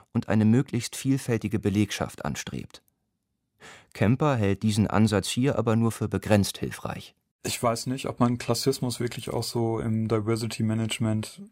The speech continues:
Speaker 2: unterbringen kann wie Sexismus und Rassismus, weil ja halt bei Klasse tatsächlich dann auch die Klassengesellschaft und damit auch die Strukturen, die ökonomischen Strukturen in Frage gestellt werden. Also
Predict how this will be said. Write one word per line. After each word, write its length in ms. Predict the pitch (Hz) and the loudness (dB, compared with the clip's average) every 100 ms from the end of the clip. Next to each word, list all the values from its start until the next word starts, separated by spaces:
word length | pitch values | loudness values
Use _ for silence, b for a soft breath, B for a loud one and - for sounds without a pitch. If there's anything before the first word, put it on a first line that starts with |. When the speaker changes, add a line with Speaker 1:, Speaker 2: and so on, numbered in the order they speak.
| _ _ _ | _ _ _
Speaker 2:
unterbringen 600 | - 120 135 113 117 113 | -4 0 0 0 -2 -2
kann 340 | 110 113 110 107 | -4 -2 -2 -2
wie 80 | 104 | -4
Sexismus 580 | 113 107 113 - 110 | -4 -4 -4 -4 -4
und 120 | 107 107 | -4 -2
Rassismus, 560 | 117 107 - 107 - - B B B B - | -2 -4 -6 -8 -10 -16 B B B B 2
weil 180 | 110 117 | 2 2
ja 140 | 110 | 0
halt 220 | 110 110 | -2 0
bei 180 | 107 120 | 0 0
Klasse 400 | - 113 120 117 | -2 -2 -2 -2
tatsächlich 460 | 120 - 110 - - | -4 -4 -4 -4 -2
dann 160 | 110 | -2
auch 420 | - 110 120 120 _ _ _ b b b b | 0 0 -2 -4 _ _ _ b b b b
die 80 | 113 | -2
Klassengesellschaft 960 | 117 107 123 107 107 113 104 - - _ - _ | 0 2 2 0 0 -2 -4 -8 -20 _ -20 _
und 140 | 123 107 | 0 2
damit 260 | 107 110 | 2 0
auch 200 | - - | -6 -10
die 220 | - 107 | -8 -6
Strukturen, 680 | - - 120 117 - 139 131 | -4 0 0 0 -2 0 2
die 60 | 107 | 0
ökonomischen 540 | - 110 113 113 110 | 0 0 0 -2 -2
Strukturen 560 | - - - - 135 117 | -4 -6 -4 4 4 4
in 100 | 95 | -4
Frage 360 | - 117 110 | -2 0 0
gestellt 420 | 95 - 98 92 98 | -4 -4 -4 -4 -6
werden. 120 | 98 | -6
Also 200 | 98 | -6